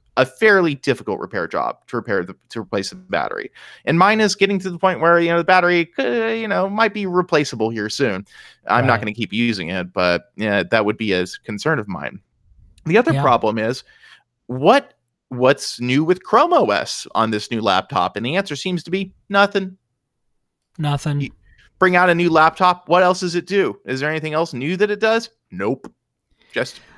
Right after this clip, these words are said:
Speaker 1: just
Speaker 2: I mean, look,
Speaker 1: Chromebook.
Speaker 2: I think, I think that, here's my thoughts on this. It should top off at nine ninety-nine fully loaded.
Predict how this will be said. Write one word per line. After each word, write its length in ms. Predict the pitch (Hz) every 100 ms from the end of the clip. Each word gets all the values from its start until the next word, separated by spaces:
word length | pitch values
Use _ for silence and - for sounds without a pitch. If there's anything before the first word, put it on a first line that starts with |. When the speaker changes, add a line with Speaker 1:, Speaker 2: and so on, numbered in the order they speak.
| -
Speaker 1:
just 120 | 220
Speaker 2:
I 20 | 269
mean, 140 | 320
look, 180 | 254 185
Speaker 1:
Chromebook. 140 | 196
Speaker 2:
I 80 | 190
think, 420 | 220 - 302 320 - _ _ _ _ _
I 100 | 226
think 300 | - 277 247
that, 180 | 247 175
here's 340 | - 254 285
my 220 | 214 190 165
thoughts 400 | - 143 123 139
on 100 | 127
this. 200 | 120 -
It 160 | 170
should 200 | - 240 -
top 240 | 214 -
off 180 | 175 165
at 100 | 160
nine 260 | 147 143
ninety-nine 600 | 143 139 135 127 120 120
fully 320 | 120 139 127 123
loaded. 540 | 117 113 117 113 113